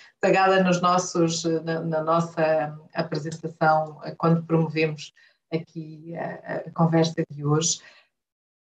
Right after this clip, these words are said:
Perguntem, questionem, acompanhem, vejam de forma é que podem ajudar. Uau, gratidão!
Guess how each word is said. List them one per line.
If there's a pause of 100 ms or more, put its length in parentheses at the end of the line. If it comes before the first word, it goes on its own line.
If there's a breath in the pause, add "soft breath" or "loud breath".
(440)
Perguntem,
questionem,
acompanhem, (580 soft breath)
vejam
de
forma
é
que
podem
ajudar. (440)
Uau,
gratidão!